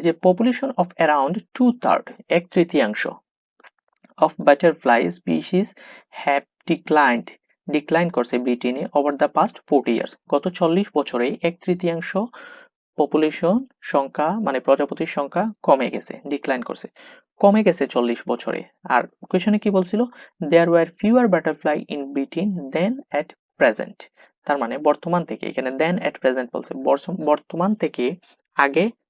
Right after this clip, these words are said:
কম ছিল, ফিউয়ার ছিল না। প্যাসেজে তো উল্টা কথা বলছে, প্যাসেজে বলছে যে আগে বেশি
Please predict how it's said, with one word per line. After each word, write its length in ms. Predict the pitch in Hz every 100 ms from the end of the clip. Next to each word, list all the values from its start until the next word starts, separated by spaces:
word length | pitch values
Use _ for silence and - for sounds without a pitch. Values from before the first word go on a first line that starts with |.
| _ -
কম 120 | 190 180
ছিল, 120 | - - _ _ -
ফিউয়ার 260 | 180 170 -
ছিল 120 | - - _ - - - 139
না। 80 | - _ _
প্যাসেজে 340 | 156 - 156 160
তো 40 | 190 -
উল্টা 200 | 165 156 143
কথা 160 | - -
বলছে, 200 | - - - -
প্যাসেজে 320 | 143 170 165 123
বলছে 240 | 117 143 165 151
যে 60 | 135 127
আগে 140 | 160 143
বেশি 180 | 127